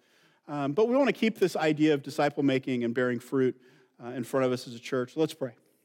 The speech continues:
God, thank you for this morning, even though it's different. We pray that you might speak to our hearts. Um, God, that we would be excited about,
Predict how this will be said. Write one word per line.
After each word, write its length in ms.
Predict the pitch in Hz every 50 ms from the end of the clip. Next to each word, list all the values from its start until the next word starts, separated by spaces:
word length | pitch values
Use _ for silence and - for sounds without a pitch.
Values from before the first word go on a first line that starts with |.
| _ _ _ _ _ _ _ _ _ _ _ -
God, 160 | - 185 175
thank 280 | - 220 226 214 220 -
you 100 | 208 185
for 260 | - 196 185 180 170
this 240 | 160 151 156 - -
morning, 380 | 170 160 160 165 165 160 160
even 220 | 156 160 156 151 147
though 160 | 147 139 135
it's 160 | 131 127 -
different. 420 | - 165 165 160 - 147 139 139
We 100 | 156 135
pray 320 | 127 - - - 151 147 143
that 140 | 139 143 -
you 80 | 165 143
might 240 | 143 135 131 127
speak 300 | - - - - 160 156
to 120 | - 175 156
our 100 | 139 131
hearts. 460 | 131 - 143 139 135 135 - - - _ _ _ _ _ _ _ _ _ _ -
Um, 460 | 156 139 135 135 127 123 123 120 117 - _ _ _
God, 180 | - 190 185 170
that 100 | 160 156
we 180 | 151 165 170 180
would 160 | 170 160 147
be 420 | 131 147 147 147 143 139 139 143 - - -
excited 540 | 127 - - - - 135 139 165 156 147
about, 320 | 139 131 127 120 123 107